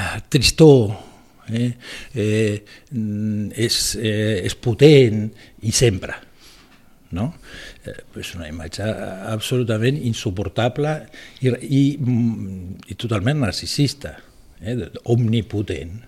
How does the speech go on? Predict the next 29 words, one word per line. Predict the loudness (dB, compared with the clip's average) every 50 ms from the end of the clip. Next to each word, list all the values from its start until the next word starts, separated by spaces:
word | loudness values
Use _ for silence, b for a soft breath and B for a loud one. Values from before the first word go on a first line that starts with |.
| -20 -20 B B B B B B B B B B B B -10 0
Mira, | 0 2 4 4 4
hi | 6 6
ha | 4
una, | 4 4 2 2 2 4 2 2 2 0 0
una | 0 0 2 2
definició, | 2 0 0 -2 -2 -2 0 2 2 2 2
això | 2 0 -4 -8
me'n | -8 -8 -8 -8
recordo | -6 -4 0 0 0 0
fa | 0 0 -2
molts | 0 0 0 2 4
anys, | 4 4 4 4 2 0 -2
del, | 0 0 -2 -2 -4 -6 -10 -10 -10
del | -6 -4 -2 -4 -2
test | 0 0 0 2 0
d'intel·ligència, | -2 -2 -2 -2 0 2 2 2 2 0 -4
em | -6 -4
sembla | -2 0 0 0
que | 0 0
és | -2
el | -4 -2
dels | -4 -4 -6 -6 -8 -10
nens, | -8 -8 -8 -8 -10 -12 -14 -14 b b b b b b b b b b b b b _ _ _ -6
que | -4
pregunten, | -2 0 0 0 2 0 -2 -4 -6 -10 -18 -20 -10 _
"Què | 6 6
és | 6 6 4 0 -4 -2 0
un | 2 4 4
heroi?" | 4 2 0 -2 -4 -8 -10